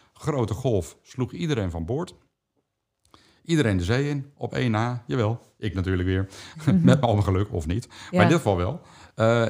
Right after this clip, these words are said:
Speaker 1: ik had een andere positie. Eh, iedereen zat op die bankjes, hè, en ik zat op dat, eh, op het
Speaker 2: Ja.
Speaker 1: dek zelf.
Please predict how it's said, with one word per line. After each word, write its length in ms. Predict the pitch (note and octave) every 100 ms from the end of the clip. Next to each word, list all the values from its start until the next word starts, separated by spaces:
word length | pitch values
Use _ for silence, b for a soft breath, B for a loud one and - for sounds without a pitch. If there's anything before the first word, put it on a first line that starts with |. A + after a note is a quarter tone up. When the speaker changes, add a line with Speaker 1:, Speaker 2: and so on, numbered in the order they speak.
| -
Speaker 1:
ik 120 | C#3
had 120 | D3
een 100 | C#3
andere 260 | C3+ A#2+ -
positie. 580 | F2+ - D#3+ - D#2 -
Eh, 200 | - - - A#2
iedereen 260 | A#2+ F2+
zat 160 | E2+ D#2
op 80 | D2+
die 80 | D2
bankjes, 360 | A2 D#3 C3
hè, 80 | C3
en 120 | C#3+
ik 100 | A#2
zat 160 | - E2+
op 120 | E2
dat, 200 | D#2 -
eh, 80 | D#2+ D2 E2 D#2+ E2
op 80 | F2
het 20 |
Speaker 2:
Ja. 100 | D2+
Speaker 1:
dek 180 | E2+ -
zelf. 340 | A#2+ F3+